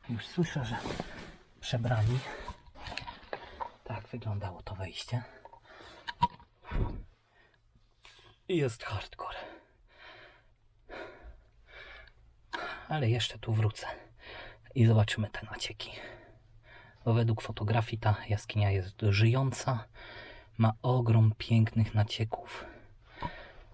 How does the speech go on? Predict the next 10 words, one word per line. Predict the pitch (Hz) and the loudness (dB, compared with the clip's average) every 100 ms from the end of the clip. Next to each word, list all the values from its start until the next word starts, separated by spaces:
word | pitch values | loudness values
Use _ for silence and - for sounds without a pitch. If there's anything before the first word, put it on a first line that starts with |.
| - - | -20 -20
Stalaktyty | - 117 110 - 113 - | -2 4 4 2 -2 6
nawet | 113 110 107 | 6 6 0
takie | 110 113 | -4 -2
po | 110 110 | 0 0
czterdzieści | - 107 107 107 - | 2 2 4 2 -2
centymetrów. | - 110 117 110 104 120 135 - - - - - _ _ - - - - - - - - - - - - - - | 0 2 6 4 4 2 0 -6 -18 -20 -20 -20 _ _ -20 -20 -20 -20 -20 -20 -20 -20 -20 -20 -20 -20 -20 -12
Także | 104 - 110 - - - - | -10 -6 -6 -6 -8 -8 0
warto | 117 110 - | 2 2 -2
to | - | 0
zobaczyć. | 104 107 - - - - | 2 2 0 -6 -6 -10